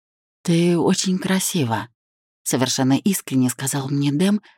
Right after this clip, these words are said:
когда я открыла ему. Саша уже отбыл на свидание со своей прекрасной Кариной, но я все равно так или иначе опасалась вероятности того, что Рыбаков может вернуться и застать нас с Демьяном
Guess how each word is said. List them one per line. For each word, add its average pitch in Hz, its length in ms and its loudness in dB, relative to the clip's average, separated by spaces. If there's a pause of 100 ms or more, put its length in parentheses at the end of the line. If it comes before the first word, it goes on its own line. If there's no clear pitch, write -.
(100)
когда 156 260 -2
я 165 200 -4
открыла 117 420 -8
ему. 113 340 -10 (1000)
Саша 226 520 -2
уже 143 340 2
отбыл 175 360 2
на 165 160 4
свидание 175 600 0
со 147 140 -4
своей 147 400 -4
прекрасной 143 580 -4
Кариной, 117 720 -8 (480)
но 175 100 2
я 196 160 0
все 190 200 0
равно 208 340 2
так 139 260 -4
или 131 240 2
иначе 185 460 0 (360)
опасалась 190 680 -4
вероятности 135 640 0
того, 185 360 0 (380)
что - 220 -2
Рыбаков 196 420 0
может 214 300 2
вернуться 185 600 4
и 220 120 0
застать 190 540 -2
нас 151 220 -2
с - 40 -14
Демьяном 156 580 4